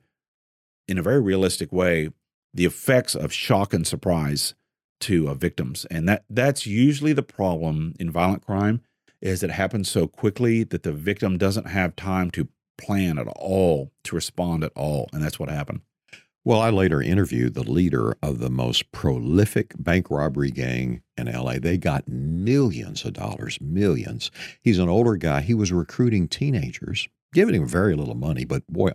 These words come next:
Speaker 2: arming them to the teeth with A K forty-sevens. And he trained them that, uh, well, his other people, he, they never saw him. He stayed insulated, but he would be down the street in a vehicle watching, always monitoring. And he trained them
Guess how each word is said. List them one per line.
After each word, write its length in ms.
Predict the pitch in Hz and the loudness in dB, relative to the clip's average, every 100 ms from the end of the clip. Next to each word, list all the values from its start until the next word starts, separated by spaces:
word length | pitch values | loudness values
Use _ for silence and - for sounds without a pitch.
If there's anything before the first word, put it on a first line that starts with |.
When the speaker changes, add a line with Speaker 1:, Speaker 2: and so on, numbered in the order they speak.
| - | -2
Speaker 2:
arming 300 | 92 110 85 | 0 2 2
them 120 | 69 | 0
to 100 | 76 | -2
the 100 | 67 | -4
teeth 320 | 69 98 95 | 0 2 4
with 100 | 71 | 2
A 120 | 73 | -2
K 180 | 73 76 | -2 -2
forty-sevens. 920 | 69 - 58 60 - 76 78 117 117 - - - - - | -4 -6 -6 -2 -2 -2 -4 -4 -4 -6 -12 -14 -14 -2
And 160 | 98 87 | 2 6
he 140 | 92 | 4
trained 420 | 95 98 90 92 | 4 2 4 4
them 140 | 90 117 | 2 2
that, 320 | 90 76 - | 2 2 2
uh, 300 | 76 69 64 - | 2 2 -2 -2
well, 140 | 82 | 0
his 140 | 78 | 2
other 160 | 85 92 | 2 2
people, 280 | - 82 - | 2 -2 0
he, 120 | 85 | -4
they 180 | - 92 | -2 0
never 200 | 131 104 | 0 0
saw 300 | - 85 69 | -2 -2 -2
him. 300 | 110 131 107 | -4 -6 -4
He 200 | - 90 - _ _ _ | 0 0 0 _ _ _
stayed 280 | - - 76 | -8 0 0
insulated, 560 | 65 69 60 55 - - | 0 -4 -6 -6 -8 -2
but 160 | 85 | -2
he 100 | 95 | 2
would 140 | 104 78 | 2 2
be 120 | 87 | 0
down 260 | 82 92 123 | 2 0 0
the 80 | |
street 520 | 113 - 85 87 90 - _ _ _ _ _ _ | -2 -2 0 0 -2 -8 _ _ _ _ _ _
in 140 | 90 | 0
a 40 | |
vehicle 440 | 87 87 82 76 71 | 2 2 2 0 -2
watching, 640 | 71 73 76 82 98 104 - | 0 0 -2 0 -2 -2 -6
always 320 | 71 76 71 | -4 -2 0
monitoring. 720 | 73 69 69 69 71 92 107 - - - - _ - | 0 0 -2 -4 -2 -2 -4 -10 -20 -20 -20 _ -2
And 220 | 92 92 | 0 2
he 160 | 104 | 2
trained 460 | 107 - 120 139 127 | 0 0 2 4 6
them 240 | 98 90 | 4 2